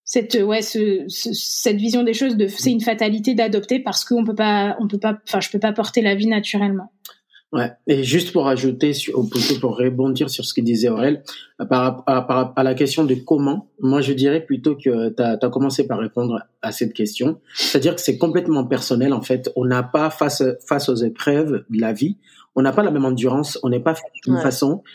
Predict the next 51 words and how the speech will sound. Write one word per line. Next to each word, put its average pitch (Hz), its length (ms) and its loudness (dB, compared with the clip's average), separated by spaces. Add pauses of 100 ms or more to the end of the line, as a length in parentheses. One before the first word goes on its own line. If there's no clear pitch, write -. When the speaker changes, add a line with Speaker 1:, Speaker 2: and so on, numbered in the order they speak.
(260)
Speaker 2:
on 131 140 4
est 131 120 0
tous 190 220 0
différents 147 560 2
et 143 100 2
on 131 80 2
réagit 135 520 0
de, 131 260 2 (100)
face 151 200 0
aux 139 40 2
épreuves 127 360 -2
de 120 100 -2
façon 151 680 -2
différente. 127 560 -2 (480)
Donc, 131 160 2
on 127 160 2
peut 147 160 0
pas 190 160 2
répondre 160 500 0
concrètement 135 600 0
parce - 160 -4
que 165 60 0
c'est 131 200 -2
pas 139 400 -2
un 139 180 2
plus 131 420 -2
un 135 160 2
égale 113 280 -2
à 110 60 -2
deux, 151 160 2
c'est - 160 -6
pas 123 80 0
une 113 60 -2
science 120 200 -2
exacte 117 400 0
là, 143 180 2 (560)
mais, 131 380 2
euh, 120 220 0
c'est 123 160 0
avec 139 240 2
le 139 180 2
temps 208 320 0 (100)
qu'on, 123 460 0
qu'on, - 180 -2
c'est 127 140 -4
avec 135 240 2
les 120 240 0
expériences 143 580 0
et - 40 -2
ce - 80 -6
que - 140 0